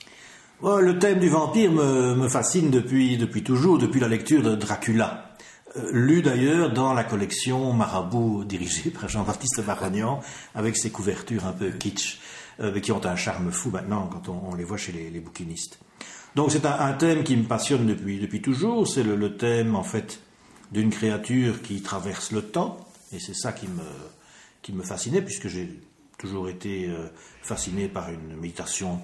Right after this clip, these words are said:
par, sur le temps, le temps qui passe, le temps qui dévore tout. Euh, Bruxelles, euh, qui est un des personnages principaux du, euh, du roman,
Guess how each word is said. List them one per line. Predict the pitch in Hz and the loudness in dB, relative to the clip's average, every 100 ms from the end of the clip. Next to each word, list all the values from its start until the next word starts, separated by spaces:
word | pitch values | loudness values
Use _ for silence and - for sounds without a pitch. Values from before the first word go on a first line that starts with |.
| - | -10
par, | - - | -10 -8
sur | 87 | -6
le | 87 | -6
temps, | 92 - 117 113 | -4 -4 -4 -6
le | 92 | -8
temps | 90 | -8
qui | 90 - | -8 -6
passe, | 156 - | -8 -6
le | 98 | -6
temps | 104 98 | -6 -6
qui | 98 | -6
dévore | 87 87 95 87 - | -6 -4 -4 -8 -8
tout. | 180 180 - - - - - - - - | -8 -8 -10 -20 -20 -18 -18 -18 -20 -4
Euh, | 127 | 0
Bruxelles, | 131 156 180 - 185 165 139 127 | 4 4 4 2 4 6 6 4
euh, | 120 117 | 4 2
qui | 113 127 | 2 0
est | 113 | 0
un | 110 | 0
des | 104 | 0
personnages | 110 - 113 110 98 | -2 -2 0 0 0
principaux | - 98 110 - 107 95 | -4 -4 -4 -4 -4 -4
du, | 87 85 82 80 - _ _ - 95 | -6 -10 -12 -16 -20 _ _ -14 -8
euh, | 90 90 | -6 -6
du | 90 107 | -2 0
roman, | 104 107 110 104 98 | 2 2 2 2 -2